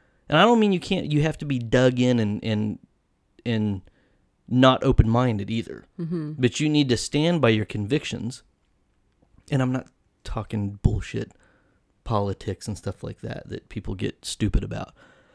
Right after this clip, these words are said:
Speaker 1: Um, but, but your assertiveness you know, ne-, really kinda captures your decision-making skills, that critical thinking piece.
Speaker 2: Mm-hmm.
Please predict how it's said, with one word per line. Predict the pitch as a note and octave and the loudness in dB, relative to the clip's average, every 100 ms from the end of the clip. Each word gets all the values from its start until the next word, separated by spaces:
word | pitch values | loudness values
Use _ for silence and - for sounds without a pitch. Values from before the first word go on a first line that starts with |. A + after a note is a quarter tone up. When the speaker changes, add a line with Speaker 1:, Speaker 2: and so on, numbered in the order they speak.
| _ _ - | _ _ -4
Speaker 1:
Um, | G#2+ G2+ G#2+ A2 A2+ - - - | -2 -2 -4 -6 -10 -18 -20 -12
but, | B2 A2+ A#2 - B2 | 4 8 8 6 2
but | A#2+ | 4
your | C3 A#2+ | 6 4
assertiveness | G#2+ - G3+ G3+ A#2+ A2 A2 - - _ _ _ _ _ _ _ _ _ _ _ - - - - - - - | 4 2 2 2 2 2 2 -4 -12 _ _ _ _ _ _ _ _ _ _ _ -4 -4 -6 -12 -14 -8 0
you | B2 | 4
know, | B2+ | 6
ne-, | C3 C#3 | 4 4
really | C#3 E3 F#3 | 6 6 6
kinda | - E3+ B2+ | 4 0 0
captures | - C#3+ C#3+ B2+ | 0 0 0 0
your | B2+ | 0
decision-making | A#2+ A2 - C#3+ C#3+ B2 G#2+ A#2 | 0 0 0 2 4 2 2 -4
skills, | - - A2 G#2 A2 | -4 -6 -6 -6 -8
that | G2 | -10
critical | - C3+ C3 B2 | -4 -4 -6 -6
thinking | B2 G#2 F#2+ F2+ | -4 -4 -6 -10
piece. | - B2+ G#2 - | -10 -10 -10 -10
Speaker 2:
Mm-hmm. | F#3+ E3+ E3 | -8 -4 -4